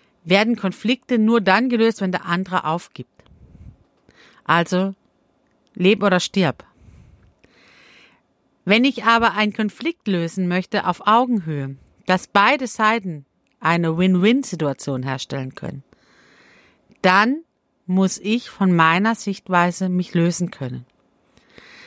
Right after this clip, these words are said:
Dann muss ich mich von meinem Standpunkt lösen können. Und auch einmal einen Schritt in den Standpunkt, in die Sichtweise des anderen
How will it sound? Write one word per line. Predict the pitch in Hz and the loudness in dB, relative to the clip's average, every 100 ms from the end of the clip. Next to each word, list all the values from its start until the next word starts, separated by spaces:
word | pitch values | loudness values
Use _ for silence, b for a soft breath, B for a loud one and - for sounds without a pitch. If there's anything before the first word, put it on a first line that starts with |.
| B | B
Dann | 160 | 0
muss | 180 185 | 2 2
ich | 196 | 0
mich | 208 - | 0 2
von | 185 | 2
meinem | 165 180 | 2 2
Standpunkt | - - 180 208 - 160 - | 0 0 2 2 -2 -6 -4
lösen | 139 143 156 156 - | -2 -2 -2 -4 -8
können. | 127 120 123 - _ _ - - - - _ _ B B B B B B _ - | -8 -8 -10 -18 _ _ -20 -20 -20 -20 _ _ B B B B B B _ 0
Und | 202 240 311 - _ _ _ _ _ _ _ _ _ _ - | 4 4 2 -4 _ _ _ _ _ _ _ _ _ _ 0
auch | 185 170 - | 0 0 -4
einmal | 175 190 226 233 240 240 - | 0 0 2 2 2 -2 -4
einen | 180 175 | -4 -4
Schritt | - - 220 - - _ _ _ _ _ _ _ _ _ _ - | -8 -6 -6 -6 -14 _ _ _ _ _ _ _ _ _ _ 0
in | 226 269 | 2 4
den | 233 180 | 2 0
Standpunkt, | - 175 202 - 233 226 - | 2 2 2 0 -2 -2 -4
in | 220 233 | -2 0
die | 226 | 0
Sichtweise | - 196 - 190 175 170 | -2 -6 -4 0 0 0
des | 175 175 | -6 -6
anderen | - 180 185 143 | -2 0 0 -2